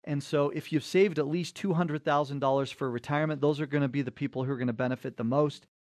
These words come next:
Be one of the first ten callers to get your free analysis right now at eight oh one, seven one nine, fifty six six.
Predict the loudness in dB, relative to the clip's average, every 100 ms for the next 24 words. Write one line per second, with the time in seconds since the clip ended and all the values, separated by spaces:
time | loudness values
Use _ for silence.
0 | _ -2 2 2 2 -2 2 2 2 -2
1 | -4 0 0 2 2 2 0 -4 -4 -4
2 | -4 -8 0 2 4 4 2 -2 0 0
3 | 2 2 0 -2 0 4 4 4 0 -2
4 | -6 _ _ -16 2 4 4 2 0 0
5 | -2 -4 -4 -4 -2 -6 -8 -10 -8 -12
6 | -6 -6 -6